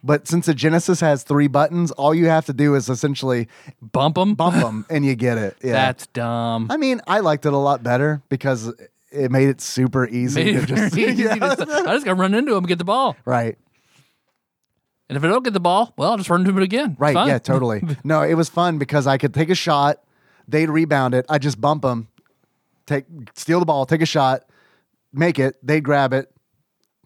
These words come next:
Speaker 1: steal it from 'em, take a shot. Like, we spent a whole bunch of time just on the, their side of the court.
Speaker 2: Yeah.
Speaker 1: I mean, I like it better because
Speaker 2: <laughs>
Speaker 1: it's easier. <laughs>
Speaker 2: Yep. I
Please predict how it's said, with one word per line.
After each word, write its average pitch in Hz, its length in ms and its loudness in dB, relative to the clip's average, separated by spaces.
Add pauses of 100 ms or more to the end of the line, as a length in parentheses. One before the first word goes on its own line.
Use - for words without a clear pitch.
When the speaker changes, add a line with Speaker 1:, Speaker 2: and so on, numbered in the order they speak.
Speaker 1:
steal 170 240 0
it 139 80 -2
from 131 160 -2
'em, 120 80 -4
take 143 180 -2
a 139 60 -2
shot. 131 300 0
Like, 139 120 -2
we 151 260 0
spent 143 260 -2
a - 20 2
whole 123 160 0
bunch 113 220 -4
of 92 80 -14
time 107 280 -2
just 107 160 -6
on 101 140 -6 (240)
the, 113 280 0
their 110 240 -2
side 113 200 -2
of 113 80 0
the 98 80 -6
court. 95 300 -2
Speaker 2:
Yeah. 113 160 -2 (560)
Speaker 1:
I 117 60 -6
mean, 117 220 0 (160)
I 156 60 4
like 123 220 4
it 101 100 -2
better 101 240 0
because 98 300 -2
Speaker 2:
<laughs> 170 140 2
Speaker 1:
it's 104 280 -4
easier. 101 420 -4
<laughs> 170 60 -6
Speaker 2:
Yep. 170 260 2 (160)
I 247 60 -10